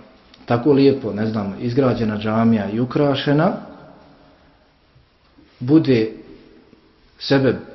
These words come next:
primanja islama pojedinih nevjernika. Da dođu ljudi, zapane se, ne znam, zapane se tom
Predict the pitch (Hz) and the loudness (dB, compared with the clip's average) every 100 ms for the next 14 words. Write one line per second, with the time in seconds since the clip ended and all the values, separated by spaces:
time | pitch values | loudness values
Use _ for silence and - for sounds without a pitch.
0 | - - - - 123 123 127 117 110 - | -20 -20 -20 -10 0 4 4 2 -2 -4
1 | 117 120 - 107 104 104 101 - - - | -4 -2 -4 -6 -6 -8 -8 -14 -20 -20
2 | - 113 98 95 92 - - 113 120 117 | -10 -8 -8 -10 -14 -20 -14 -8 -6 -6
3 | 104 98 92 98 113 - 123 104 104 104 | -8 -8 -10 -8 -6 -4 -6 -6 -8 -12
4 | 104 107 104 117 113 123 104 101 110 113 | -10 -10 -10 -10 -10 -8 -10 -10 -12 -10
5 | 104 | -12